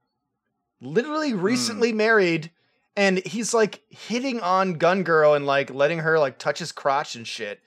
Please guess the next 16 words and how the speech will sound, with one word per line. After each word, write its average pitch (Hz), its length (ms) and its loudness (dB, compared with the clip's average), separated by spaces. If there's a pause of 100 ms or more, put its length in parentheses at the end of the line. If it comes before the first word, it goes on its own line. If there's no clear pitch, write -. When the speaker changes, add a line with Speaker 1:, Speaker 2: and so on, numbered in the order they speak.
(300)
Speaker 1:
It 156 80 -4
just - 320 -8
kinda 233 180 -6
made 208 180 -2
me 185 80 0
feel 165 240 0
icky. - 300 -8
How 143 120 -2
did 165 100 -4
that 180 180 0
make 147 180 -10
you 131 60 -14
feel? 120 420 -12 (200)
Speaker 2:
Well, 185 420 2
I 160 80 -2
mean 165 460 -4